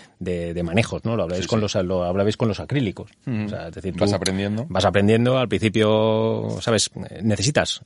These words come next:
Speaker 1: para este tipo de, de, de técnicas, lógicamente, eh, y luego hablaremos de técnicas, necesitas un personal
Speaker 2: Sí, sí.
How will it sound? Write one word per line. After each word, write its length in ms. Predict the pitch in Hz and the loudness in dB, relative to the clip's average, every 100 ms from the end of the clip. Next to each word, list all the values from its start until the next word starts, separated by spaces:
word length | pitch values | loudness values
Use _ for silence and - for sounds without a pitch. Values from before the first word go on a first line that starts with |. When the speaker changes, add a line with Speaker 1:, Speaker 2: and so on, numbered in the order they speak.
| - | -16
Speaker 1:
para 160 | 87 95 | -8 -6
este 160 | 95 101 | -4 -4
tipo 180 | 104 | -2
de, 300 | 104 101 101 | -2 -2 -2
de, 320 | 104 101 101 101 | -2 -2 -4 -4
de 420 | 104 104 104 104 | -4 -2 -4 -2
técnicas, 440 | 110 110 127 - | 0 2 2 -2
lógicamente, 720 | - 95 104 92 101 107 123 - - - - _ - | 0 2 2 2 4 2 0 -10 -20 -20 -20 _ -8
eh, 420 | 92 87 90 87 | -6 -4 -6 -4
y 20 | |
luego 140 | 90 98 | 2 4
hablaremos 340 | 98 98 95 | 4 4 4
de 80 | 101 | 2
técnicas, 380 | 101 104 127 113 | 4 2 2 0
necesitas 320 | 82 80 90 | -2 -2 -2
un 100 | 92 | -2
personal 880 | 90 - 82 87 87 95 95 98 90 | -2 -4 -4 -4 -4 -6 -10 -12 -14
Speaker 2:
Sí, 160 | 95 | -14
sí. 100 | 82 | -14